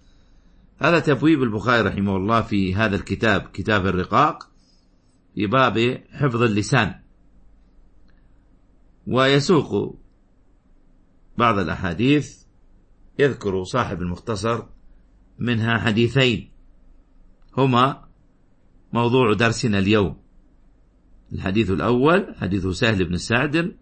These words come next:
رضي الله عنه قال: قال رسول الله صلى الله عليه وسلم: "من يضمن لي ما بين لحييه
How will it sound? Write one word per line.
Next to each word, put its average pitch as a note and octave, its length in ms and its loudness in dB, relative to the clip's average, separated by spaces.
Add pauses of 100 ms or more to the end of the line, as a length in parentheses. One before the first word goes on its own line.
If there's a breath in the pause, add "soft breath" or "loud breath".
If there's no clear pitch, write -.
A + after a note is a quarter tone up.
رضي A2 340 0
الله F#2+ 220 0
عنه F#2+ 300 -2
قال: C3+ 460 0 (520 soft breath)
قال A2+ 280 2
رسول F#2 300 -4
الله A#2 400 2
صلى G#2 260 -2
الله F2+ 420 0
عليه F2+ 140 0
وسلم: D3+ 520 0
"من C3 160 2
يضمن C3 640 2
لي C#3+ 180 4
ما G#2+ 220 2
بين C3 420 0
لحييه C3 880 2